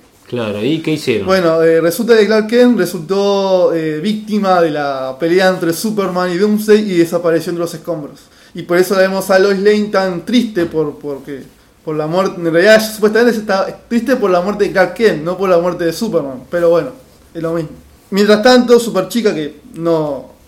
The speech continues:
Speaker 2: no le pasó nada, sigue viva, sigue bien,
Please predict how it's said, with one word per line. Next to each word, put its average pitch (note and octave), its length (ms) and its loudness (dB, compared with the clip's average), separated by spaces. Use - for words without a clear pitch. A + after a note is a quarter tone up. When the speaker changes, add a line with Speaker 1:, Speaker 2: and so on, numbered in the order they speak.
Speaker 2:
no E3+ 100 -6
le F3 120 2
pasó F3 220 -2
nada, G#3 680 2
sigue F3 260 -2
viva, G3+ 500 0
sigue E3+ 260 -2
bien, G#3 480 -2